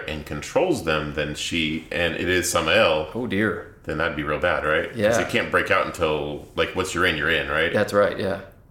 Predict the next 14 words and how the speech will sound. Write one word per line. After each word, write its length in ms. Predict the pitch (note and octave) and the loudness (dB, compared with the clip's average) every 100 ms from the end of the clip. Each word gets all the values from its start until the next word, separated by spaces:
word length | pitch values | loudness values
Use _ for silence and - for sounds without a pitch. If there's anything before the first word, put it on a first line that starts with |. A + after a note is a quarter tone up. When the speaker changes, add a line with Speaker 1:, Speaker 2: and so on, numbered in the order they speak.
| - | -8
Speaker 2:
Although, 300 | G2 G2 F2+ F#2 | 0 2 2 0
maybe, 420 | A2+ G2+ F#2 - - - | -2 -2 -4 -10 -20 -6
I 80 | A#2 | -2
think 280 | C3+ A2 - - - - - - - - - | 0 -2 -4 -18 -20 -20 -20 -20 -20 -20 -4
Anaya 320 | C3 C3+ D3 B2 | 0 6 6 6
probably 340 | C#3 B2+ A#2+ | 4 4 4
still 200 | - B2 | 2 2
isn't 200 | B2 A2+ | 4 2
expecting 680 | G2 - A2+ A2 G2+ G2 F#2 | 0 2 2 2 -2 -2 -2
the 100 | G2+ | -2
Nynaeve 580 | G#2 G2+ G2 F2+ - - | 0 0 0 -4 -8 -4
classic 380 | A#2 F#2 - - | 0 0 -2 -6
face 260 | - - | -4 -4
punch. 300 | - - - | -6 -10 -10